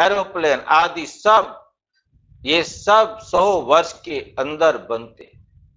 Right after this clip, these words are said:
कितना शो है, इसलिए समझते हैं स्वर्ग तो अभी है।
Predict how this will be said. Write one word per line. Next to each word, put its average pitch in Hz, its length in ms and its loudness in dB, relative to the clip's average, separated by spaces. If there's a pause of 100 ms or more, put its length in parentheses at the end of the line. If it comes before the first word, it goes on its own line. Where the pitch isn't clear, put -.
(1400)
कितना 175 420 0
शो 165 240 -6
है, 156 420 -8 (1040)
इसलिए 143 960 -2 (600)
समझते 147 840 -2
हैं 143 540 -4 (160)
स्वर्ग 196 720 -2
तो 156 360 -6
अभी 110 500 -8 (160)
है। - 60 -20